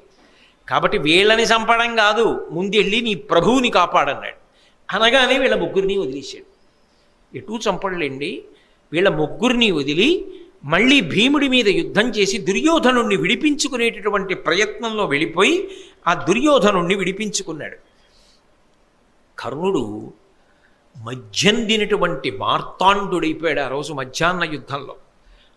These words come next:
అయిపోయి భార్గవాస్త్రాన్ని ప్రయోగించాడు, పరశురాముడిచ్చిన అస్త్రం.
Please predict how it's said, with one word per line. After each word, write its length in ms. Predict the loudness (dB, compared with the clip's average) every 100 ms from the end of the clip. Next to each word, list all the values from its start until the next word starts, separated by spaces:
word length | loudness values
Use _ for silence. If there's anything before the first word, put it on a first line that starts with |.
| _
అయిపోయి 360 | -6 -4 -2 -2
భార్గవాస్త్రాన్ని 1160 | -2 -4 -4 -4 0 0 0 -4 -6 -6 -6 -8
ప్రయోగించాడు, 720 | -8 -6 -4 -6 -8 -10 -10
పరశురాముడిచ్చిన 840 | -10 -10 -6 -4 -4 -6 -10 -12
అస్త్రం. 380 | -14 -16 -16 -16